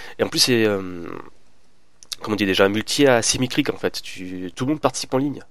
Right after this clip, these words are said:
Il suffit que tu sois connecté à la même borne, et les niveaux vont, vont être progr-, enfin, vont être conquéris au fur et à mesure, mesure que tu reviens sur, euh, sur le multi en, en ligne.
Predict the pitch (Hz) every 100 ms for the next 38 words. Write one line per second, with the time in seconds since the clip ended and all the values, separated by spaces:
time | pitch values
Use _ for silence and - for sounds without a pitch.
0 | - - - - - 131 - 110 - 110
1 | - 127 107 98 123 110 151 175 90 -
2 | - - - - - - 95 92 90 92
3 | 101 101 135 120 101 92 87 - - -
4 | - 104 101 - 127 117 - 87 - 101
5 | - 120 123 110 131 - 127 117 110 113
6 | 107 104 104 - 101 - 101 110 - 107
7 | 101 95 95 85 - - - - - 110
8 | 107 110 110 - 113 107 110 101 104 147
9 | 110